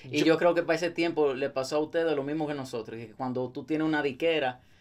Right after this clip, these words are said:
Speaker 1: tú no eres que está hands-on, tú
Speaker 2: No,
Speaker 1: no eres
Speaker 2: lo
Speaker 1: que está
Speaker 2: primero,
Speaker 1: en control de
Speaker 2: lo
Speaker 1: todo.
Speaker 2: primero que hizo la diquera fue quitarnos el manager.
Speaker 1: Exacto.
Speaker 2: Lo primero que la diquera hizo fue quitarnos el manager y nosotros lo aprobamos, porque nosotros lo que vimos fue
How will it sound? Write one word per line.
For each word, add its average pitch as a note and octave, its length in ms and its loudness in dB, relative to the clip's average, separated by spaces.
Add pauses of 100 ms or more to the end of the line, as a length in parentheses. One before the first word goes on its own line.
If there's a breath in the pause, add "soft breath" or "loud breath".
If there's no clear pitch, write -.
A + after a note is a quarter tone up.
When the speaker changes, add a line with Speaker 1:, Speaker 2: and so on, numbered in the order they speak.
(280)
Speaker 1:
tú C#3 120 -6
no C#3 80 0
eres D3+ 140 6
que D3+ 80 2
está C#3+ 340 8
hands-on, C#3 560 2
tú D#3+ 60 2
Speaker 2:
No, E3 80 10
Speaker 1:
no A3 120 12
eres A3 40 12
Speaker 2:
lo G#3 60 12
Speaker 1:
que G3+ 160 12
está D#3+ 100 12
Speaker 2:
primero, G#3+ 180 12
Speaker 1:
en - 40 8
control D#3 400 4
de D3 80 6
Speaker 2:
lo - 40 -2
Speaker 1:
todo. D#3+ 240 10
Speaker 2:
primero G#3 400 12
que A#3 100 6
hizo A3 120 6
la G3 100 12
diquera E3 360 8
fue E3+ 140 6
quitarnos D#3+ 340 4
el D#3 40 4
manager. D#3 480 4 (300)
Speaker 1:
Exacto. F#2+ 540 -8
Speaker 2:
Lo E3 100 10
primero G3+ 320 12
que C#4 60 12
la C4 100 12
diquera G#3+ 320 12
hizo E3+ 180 6
fue F3 200 10
quitarnos E3+ 300 6
el F#3+ 60 6
manager D#3 420 8
y E3 100 2
nosotros E3 300 2
lo F3 60 12
aprobamos, E3+ 640 10
porque D3 240 4
nosotros D3+ 280 2
lo D#3+ 80 8
que D#3 80 6
vimos D3+ 280 2
fue C#3+ 380 4